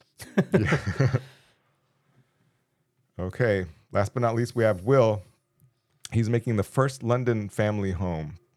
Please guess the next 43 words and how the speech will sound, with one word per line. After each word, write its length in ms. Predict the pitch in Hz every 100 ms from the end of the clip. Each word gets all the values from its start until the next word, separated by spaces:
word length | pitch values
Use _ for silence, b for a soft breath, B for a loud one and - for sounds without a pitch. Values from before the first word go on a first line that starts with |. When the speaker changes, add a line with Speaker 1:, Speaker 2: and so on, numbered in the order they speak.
| _ b b
Speaker 2:
He's 180 | - 120
making 320 | 127 131 120
a 60 | 101
chocolate 500 | - 139 - 151 135
cake, 240 | 135 139 - _ -
which 200 | 107 107
is 100 | 92
slightly 400 | - 117 107 117
drier, 440 | 101 92 104 214
which 220 | 104 -
could 180 | - 113
be 100 | 107
good 220 | 87 107
for 120 | - 104
the 100 | 98
structure. 500 | - 104 - 139 156
However, 280 | 113 107 101
when 100 | 101
I 60 | 90
heard 220 | 110 113
that, 140 | 135
I 60 | 110
was 120 | 92
like, 180 | 87 82
"Dry 260 | - 90 107
cake? 320 | - 127 117 - -
Hmm." 340 | 104 78 - - _ _ _ _ _ _ b b b b b b
He's 160 | - 110
constructing 480 | 113 - 151 156
his 140 | 135 101
old 280 | 120 135 107
North 240 | 120 127
London 280 | 117 113 110
flat 360 | - 113 117 -
from 200 | 98 90
two 260 | - 123
sponges, 420 | 117 113 113 123
one 160 | 110 110
chocolate 360 | - 113 113 85
and 160 | 95
one 140 | 98 101
orange, 400 | 95 98 110 -
with 160 | 95